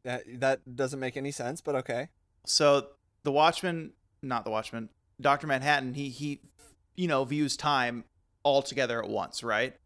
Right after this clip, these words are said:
Speaker 1: Yeah.
Speaker 2: And he says in one of the panels, "In, in this year, I did this, this, and this. It's this year, I'm doing this. It's this year, I'm doing this." So he's doing it all at once.
Speaker 1: Yeah.
Speaker 2: And it's a panel with Brian's face on him, and it says, "In two thousand blah, I was, C M Punk was leaving R O H, and I was, became the world champion.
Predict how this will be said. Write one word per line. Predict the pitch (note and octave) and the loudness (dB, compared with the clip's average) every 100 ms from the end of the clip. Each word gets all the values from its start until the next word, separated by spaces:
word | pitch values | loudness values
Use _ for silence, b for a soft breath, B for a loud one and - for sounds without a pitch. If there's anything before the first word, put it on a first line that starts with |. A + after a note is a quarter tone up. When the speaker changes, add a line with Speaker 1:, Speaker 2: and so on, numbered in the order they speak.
| _ C#3 | _ -4
Speaker 1:
Yeah. | B2 B2 | -2 0
Speaker 2:
And | C3 | -2
he | C#3+ | 2
says | E3 D3+ | 4 4
in | C#3+ | 4
one | C#3+ | 2
of | C#3 | 2
the | |
panels, | C3+ C#3 C3 B2 | 0 2 2 0
"In, | B2 A#2+ D3+ | -2 -4 -4
in | C#3 | -2
this | C#3+ D3 - | 0 0 0
year, | D3+ C3 | 2 2
I | B2 | 2
did | A#2+ | 0
this, | A#2 A#2 | -2 -4
this, | B2 G#2+ | -6 -6
and | A#2+ | -2
this. | A#2 - - | -2 -2 -2
It's | C3+ - | -4 -2
this | C#3+ C#3 | 0 0
year, | C3+ B2 | 0 0
I'm | B2 | -2
doing | A#2+ A#2 | -4 -2
this. | A#2 A#2+ | -2 -2
It's | - A2+ | -6 -4
this | D3+ - | -4 -2
year, | A#2+ | -2
I'm | A2+ | -2
doing | A#2 | -6
this." | A#2 A#2 | -6 -8
So | |
he's | B2+ | -8
doing | C3 C3+ | -6 -4
it | B2+ | 0
all | A#2 | 0
at | G#2+ | 0
once. | B2 B2+ G#2+ | 0 0 -2
Speaker 1:
Yeah. | B B B | B B B
Speaker 2:
And | C#3+ | 0
it's | D3+ | 0
a | D3+ | 0
panel | E3 F#3 F3 D#3 | 2 4 6 4
with | C#3+ - | 2 -2
Brian's | C#3 D3+ D#3 D#3+ C#3+ - | -2 4 4 4 -2 0
face | C#3 C#3 C#3 | 2 2 2
on | A#2+ B2 D3 | 0 -2 -2
him, | E3 F3 E3+ | -2 -2 -2
and | C3 | -2
it | |
says, | - C3+ B2+ - B B B | 2 2 2 -4 B B B
"In | D3 D3+ | -2 0
two | F#3+ G#3 | -2 4
thousand | G3+ F#3+ F3 | 4 4 0
blah, | D#3+ D#3 D#3 C3 | 6 8 8 6
I | C3 C3+ | 4 4
was, | C3+ B2+ - D3+ | 4 2 -2 -2
C | - E3 | 0 0
M | D#3 | 0
Punk | D#3 D3 | -2 -2
was | D3 - | -6 -2
leaving | C#3 C3 B2 | -2 -2 0
R | B2 B2 | 2 4
O | |
H, | A#2+ B2 C3 | 4 2 -2
and | |
I | A#2 | 0
was, | A#2+ A#2 | 0 -2
became | C3+ C3 C3 | -8 -4 -4
the | A#2+ | -2
world | A#2 A#2 | -2 -4
champion. | - B2 A#2 A#2+ B2 | -2 -4 -4 -8 -12